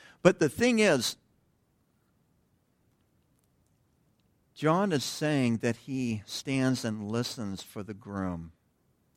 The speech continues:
and rejoices greatly because of the groom's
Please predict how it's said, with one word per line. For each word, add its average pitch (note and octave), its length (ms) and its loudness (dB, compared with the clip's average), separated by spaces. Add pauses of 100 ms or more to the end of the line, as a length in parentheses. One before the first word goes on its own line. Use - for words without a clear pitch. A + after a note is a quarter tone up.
(800)
and A2+ 220 0
rejoices A#2 840 -2
greatly A2 720 -4
because G#2+ 880 -2 (120)
of G2 420 -2 (380)
the G#2 120 -12
groom's G2 680 -10